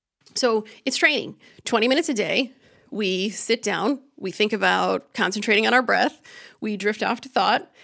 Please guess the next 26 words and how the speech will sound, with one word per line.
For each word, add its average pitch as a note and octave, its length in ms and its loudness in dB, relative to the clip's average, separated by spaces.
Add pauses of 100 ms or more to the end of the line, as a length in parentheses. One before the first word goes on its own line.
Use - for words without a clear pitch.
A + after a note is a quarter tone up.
(120)
and A3 200 2
then A3 140 2
we G#3+ 240 -6 (120)
catch - 720 -2 (320)
that - 120 -2
we've G#3+ 160 -4
drifted G#3+ 540 0 (240)
to G#3+ 120 -6
thought. - 460 -8 (640)
That A#3+ 580 2 (380)
is B3 140 4
our A#3+ 140 4
opportunity G#3+ 560 0
to F#3+ 120 -6
change. - 420 -8 (360)
The A3 80 2
moment B3+ 400 4
that C#4 120 -2
you A#3 100 -6
catch - 460 -2
it, - 260 -4 (220)
you A3 100 -2
go, G#3+ 140 2
"Oh, D4 120 4
wait, C4 260 2
nope. C4 260 0